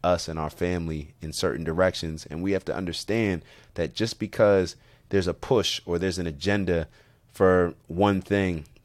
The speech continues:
that it may not necessarily be the right thing to just go along with what everybody else. Let's not be the sheep. You know, let's be the, the free thinkers that can think for ourselves, make decisions with information rather than make decisions with, um,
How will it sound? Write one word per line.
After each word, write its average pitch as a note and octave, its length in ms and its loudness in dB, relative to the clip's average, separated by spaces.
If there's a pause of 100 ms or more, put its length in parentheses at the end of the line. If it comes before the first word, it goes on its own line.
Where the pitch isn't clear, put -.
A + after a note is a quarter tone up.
that F2+ 360 4 (640)
it G2+ 180 0
may G#2 220 2
not G2 240 0
necessarily F#2 500 0
be E2+ 140 -2
the E2 100 0
right F2 300 2
thing F2+ 220 0
to D#2 60 -4
just D#2 220 -6
go F2 220 2
along F2 380 0
with E2 160 -6
what E2 120 -4
everybody E2 500 -2
else. D#2 320 -2
Let's G2+ 200 2
not A2+ 240 -2
be G#2+ 80 2
the F#2 100 -2
sheep. - 400 -4 (400)
You E2 80 -4
know, E2+ 100 2
let's F#2 180 2
be G#2+ 160 2
the, F#2 100 0 (160)
the F2 100 -2
free A2 240 2
thinkers F#2+ 480 0
that E2+ 120 0
can E2+ 160 -8
think G2+ 200 -2
for - 140 0
ourselves, F2+ 640 4 (320)
make F#2+ 240 0
decisions F#2 520 2
with F2 120 -4
information F#2 760 0 (560)
rather G2 320 4
than F2+ 180 -4
make F#2+ 180 0
decisions F2+ 580 -2 (380)
with, F2+ 280 0 (520)
um, E2+ 300 -6